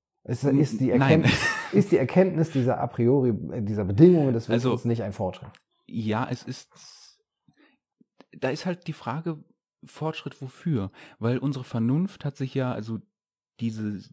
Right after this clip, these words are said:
Speaker 2: dieses, diese Substanzvernunft hat sich ja nicht qualitativ verändert dadurch, dass Foucaults Werk jetzt erschienen ist. Sowohl bei Individuen als auch im Ganzen gesehen, weil man muss natürlich, Foucault spricht ja immer über, äh, spricht ja immer über Strukturen, ähm,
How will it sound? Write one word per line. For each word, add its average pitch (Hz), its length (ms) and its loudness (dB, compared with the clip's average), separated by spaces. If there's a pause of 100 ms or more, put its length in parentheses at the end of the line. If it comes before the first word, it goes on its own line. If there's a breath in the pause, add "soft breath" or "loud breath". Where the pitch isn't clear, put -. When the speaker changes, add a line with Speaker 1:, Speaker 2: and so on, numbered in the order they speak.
(120)
Speaker 2:
dieses, 101 680 -10
diese 104 200 -8
Substanzvernunft - 1500 -6 (220 loud breath)
hat - 180 -6
sich - 180 -10
ja 120 120 -2
nicht 120 140 -4
qualitativ 117 600 -6
verändert 104 440 -4
dadurch, 95 300 -8
dass - 260 -10
Foucaults - 460 -12
Werk 92 220 -6
jetzt 92 120 -10
erschienen 92 380 -6
ist. - 260 -16 (280)
Sowohl 107 340 -2 (100)
bei 107 140 2
Individuen 110 460 2
als - 260 -2
auch - 160 -2
im 110 100 -4
Ganzen 117 360 0
gesehen, 90 260 -6
weil 90 140 -2
man 95 120 -4
muss 104 160 -10
natürlich, 110 360 -8 (400 loud breath)
Foucault 113 340 -8
spricht - 260 -8
ja 107 60 -6
immer 113 240 0
über, 101 400 -4 (460 soft breath)
äh, 98 240 -6 (240)
spricht 127 260 -8
ja 110 80 0
immer 107 160 2
über 95 160 -2
Strukturen, 98 580 -8 (380 loud breath)
ähm, 101 340 -4